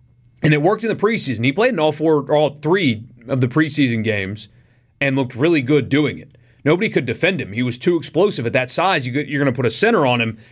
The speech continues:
and he's gonna beat you with speed. You're gonna put, like, a, a wing on him, and he's too strong for you to do that. So he's just a unique player, and, and Steven, Steven's raining on my parade here. Uh, I am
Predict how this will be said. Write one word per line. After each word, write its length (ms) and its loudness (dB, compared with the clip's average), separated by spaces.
and 80 0
he's 80 -2
gonna 160 0
beat 260 -2
you 80 -2
with 120 -6
speed. 420 0
You're 80 -2
gonna 120 2
put, 300 -2
like, 140 2
a, 100 -2
a 120 0
wing 440 2
on 200 -4
him, 400 -6
and 160 -2
he's 240 -4
too 320 -2
strong 680 0
for 140 -6
you 120 4
to 80 -2
do 200 2
that. 300 -8
So 160 0
he's 180 0
just 240 -2
a 60 -4
unique 400 0
player, 420 0
and, 460 -2
and 140 0
Steven, 640 0
Steven's 400 -2
raining 360 2
on 100 0
my 120 0
parade 380 0
here. 320 -4
Uh, 340 -4
I 180 -2
am 360 -6